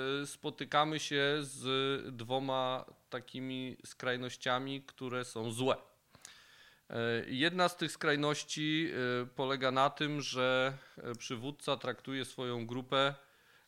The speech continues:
e, jako swoją własność. On jest jej panem, oni do niego należą i on ich prowadzi.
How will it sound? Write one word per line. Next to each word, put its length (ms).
e, 220
jako 320
swoją 320
własność. 560
On 240
jest 320
jej 120
panem, 580
oni 300
do 120
niego 260
należą 640
i 140
on 320
ich 400
prowadzi. 500